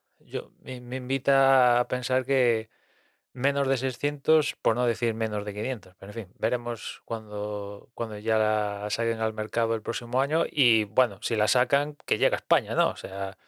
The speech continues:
que no bajan lo del, lo del Pixel Watch. Y por el resto del evento, pues nada, ha sido un evento presencial, la verdad, con un grupo reducido ahí de, de, de invitados.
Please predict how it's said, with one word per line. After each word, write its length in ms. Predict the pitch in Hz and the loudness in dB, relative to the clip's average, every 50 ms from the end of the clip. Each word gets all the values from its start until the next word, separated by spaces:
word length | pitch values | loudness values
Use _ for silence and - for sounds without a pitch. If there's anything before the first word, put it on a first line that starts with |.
| _ _ _ _ _ _ | _ _ _ _ _ _
que 120 | - 117 107 | -6 -4 -2
no 80 | 110 | -2
bajan 260 | 131 123 - 131 120 | -2 -2 -2 0 2
lo 100 | 120 117 | 2 4
del, 440 | 117 117 110 110 110 107 107 107 104 104 | 4 4 2 2 0 -4 -6 -6 -4 0
lo 100 | 107 107 | 0 0
del 240 | 107 104 104 104 | 0 0 -4 -10
Pixel 500 | - - 117 - - 117 107 104 107 104 | -14 -14 -10 -6 -2 -2 -2 -2 -2 -4
Watch. 400 | 101 98 - - - - - - - _ _ _ _ _ _ - - _ _ _ _ _ _ _ _ - | -6 -10 -12 -12 -12 -12 -12 -14 -14 _ _ _ _ _ _ -20 -20 _ _ _ _ _ _ _ _ -8
Y 120 | 135 127 | -8 -2
por 180 | - - 143 139 | 2 4 4 6
el 160 | 143 139 135 | 4 4 4
resto 600 | 180 190 160 - - 190 185 185 185 185 190 180 | 4 2 2 2 4 6 6 8 8 6 6 6
del 160 | 180 180 180 | 6 6 6
evento, 520 | 185 185 208 208 202 - - 202 208 208 190 | 6 6 4 2 2 0 0 0 0 0 0
pues 460 | - 139 131 123 123 123 120 113 120 | 2 4 4 4 4 4 2 0 0
nada, 200 | 151 160 147 127 | 2 2 4 4
ha 40 | 120 | 4
sido 180 | - 151 151 | 4 2 2
un 80 | 156 151 | 4 4
evento 540 | 147 151 147 131 - 151 147 147 151 147 143 | 2 2 2 2 4 4 6 6 6 6 4
presencial, 560 | 151 143 - 147 139 127 - 170 175 175 165 | 2 0 0 0 -2 2 4 4 6 6 6
la 60 | 147 | 6
verdad, 400 | 135 139 139 156 170 175 175 - _ _ _ _ | 4 4 4 2 2 2 0 -4 _ _ _ _
con 220 | - - 123 127 | -4 -2 -2 -2
un 340 | 127 123 127 123 123 123 120 | -4 -6 -10 -10 -10 -10 -4
grupo 300 | 117 123 127 123 - 127 | 0 0 0 0 0 0
reducido 440 | 123 123 117 113 - - 123 120 120 | 0 0 -2 -2 -2 -2 0 2 2
ahí 120 | 117 120 | 2 2
de, 240 | 117 117 113 113 113 | 2 2 0 2 0
de, 220 | 110 110 110 107 | -2 -2 -4 -6
de 80 | 107 117 | -8 -10
invitados. 580 | 117 120 120 117 151 151 160 170 180 - - | -8 -8 -2 2 2 4 4 4 2 0 -4